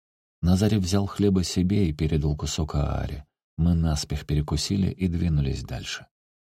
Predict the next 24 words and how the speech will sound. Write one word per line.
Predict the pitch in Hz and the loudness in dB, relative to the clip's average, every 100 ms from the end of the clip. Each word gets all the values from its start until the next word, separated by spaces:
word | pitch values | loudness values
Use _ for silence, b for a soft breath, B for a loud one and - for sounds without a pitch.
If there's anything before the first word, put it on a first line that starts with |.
| _ _ | _ _
Мы | 87 92 | 0 2
прошли | 90 85 87 | 0 0 -2
по | 78 | 0
улицам | 85 98 92 - 85 | 2 2 0 0 -2
до | 78 | 0
главной | 76 82 85 80 76 | 0 0 0 0 -2
площади, | - 92 - - 120 | -2 -2 -2 -8 -8
пересекли | - - - - - 85 | -6 -6 -6 -6 -2 0
ее | 90 82 76 | 2 0 -2
и | 76 | -2
продолжали | 87 85 73 73 73 71 65 | -2 0 0 0 0 0 -2
шагать, | - 73 73 92 - | -4 -2 -2 -2 -6
пока | - - 80 | -8 -2 0
не | 78 | 0
добрались | 71 65 73 80 78 | 0 -2 -2 -2 -2
до | 71 73 | -2 -2
другой | 78 78 92 76 | -2 -2 -2 -2
окраины | 73 - 69 69 69 | -4 -4 -4 -4 -4
города, | 71 87 92 90 - b _ _ | -2 -2 0 -4 -8 b _ _
где | - 92 101 | 0 0 0
стоял | - 92 92 98 | -2 0 2 2
наполовину | 85 76 73 71 76 82 76 | 2 0 0 0 2 0 -2
отремонтированный | - - 73 67 - 76 71 67 62 | -4 -2 0 -2 -4 -4 -4 -4 -6
дворец. | 62 - - - - | -6 -8 -10 -12 -16